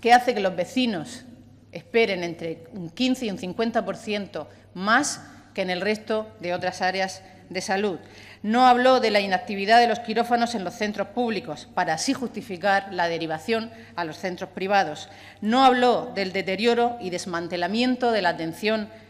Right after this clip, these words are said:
primaria. En definitiva, no habló de los recortes que viene este Gobierno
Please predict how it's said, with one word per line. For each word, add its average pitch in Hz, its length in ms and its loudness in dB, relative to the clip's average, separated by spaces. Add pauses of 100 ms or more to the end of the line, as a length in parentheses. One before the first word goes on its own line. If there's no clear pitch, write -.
(140)
primaria. 196 680 0 (760)
En 190 140 -6
definitiva, 202 840 -2
no 220 240 2
habló 226 320 6
de 185 100 -2
los 175 120 -2
recortes 185 680 -2 (140)
que 185 120 -4
viene 214 580 -2
este 202 220 -4
Gobierno 208 500 -2